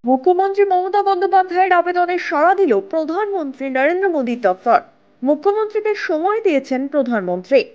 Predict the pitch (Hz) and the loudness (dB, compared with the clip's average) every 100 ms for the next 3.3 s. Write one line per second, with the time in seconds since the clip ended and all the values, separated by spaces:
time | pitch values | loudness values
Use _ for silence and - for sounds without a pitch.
0 | _ _ 240 285 320 415 466 392 359 339 | _ _ -2 0 2 2 0 -4 -2 -4
1 | 302 254 247 311 392 339 262 269 220 202 | -2 -2 -2 -6 -4 -4 -4 -4 -2 -4
2 | 190 190 175 202 233 - - - 226 220 | -4 -6 -6 0 0 0 -8 -2 -2 -2
3 | 220 247 | -6 -6